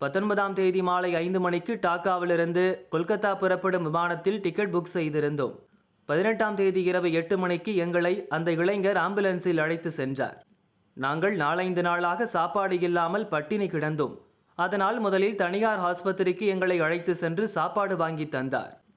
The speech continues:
நள்ளிரவில் ஏர்போர்ட்டுக்கு புறப்பட்டோம். ஒரு இடத்தில் போராட்டக்காரர்கள் ஆம்புலன்ஸை மறித்து விட்டார்கள். உள்ளே நோயாளி இருப்பதாக டிரைவர் பொய் சொன்னார்.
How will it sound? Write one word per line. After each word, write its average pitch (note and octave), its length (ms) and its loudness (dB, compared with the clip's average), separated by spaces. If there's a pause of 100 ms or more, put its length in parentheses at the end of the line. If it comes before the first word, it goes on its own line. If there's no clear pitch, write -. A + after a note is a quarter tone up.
(140)
நள்ளிரவில் G3 760 0
ஏர்போர்ட்டுக்கு F#3+ 640 0
புறப்பட்டோம். C#3+ 560 0 (460)
ஒரு D3 160 2
இடத்தில் F#3+ 400 0
போராட்டக்காரர்கள் F#3 840 0 (220)
ஆம்புலன்ஸை F#3 500 0 (120)
மறித்து F#3 320 -2
விட்டார்கள். D3+ 460 -2 (460)
உள்ளே G#3 240 0 (120)
நோயாளி A3 360 2 (100)
இருப்பதாக F#3 580 0
டிரைவர் F3 420 0
பொய் E3+ 120 2 (100)
சொன்னார். C#3 360 -2